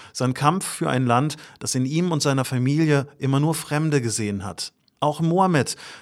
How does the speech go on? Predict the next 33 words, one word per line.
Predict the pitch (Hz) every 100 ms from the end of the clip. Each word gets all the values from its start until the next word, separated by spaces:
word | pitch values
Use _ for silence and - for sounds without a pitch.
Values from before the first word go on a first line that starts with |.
| -
den | 123
Daru | 131 127 151
zunächst | 160 143 143 175 -
für |
einen | 147 160 151
Feigling | - 147 156 143 127
hält, | 110 107 104 - -
stellt | - 127 127
sich | 143 -
als | 120 -
sanftmütige | 123 123 143 - 143 143 139 135
und | 127 139
zutiefst | 156 - 180 - -
tragische | - 147 160 160 -
Figur | 135 135 123 117
heraus, | 117 107 110 139 -
die |
keine | 120 135 139 143
andere | 139 147
Möglichkeit | 139 147 151 147 - 131
sieht, | 123 139 139 -
als | 131
sich | - 147
der | 147
französischen | 139 147 135 143 127 131 135
Justiz | 120 107 - 156 151 - - -
und | 127
somit | 123 147 170 160
dem | 170 160
sicheren | 123 123 143 151 160
Todesurteil | - 151 147 117 117 123 113
zu | -
stellen. | 113 - 101 87 92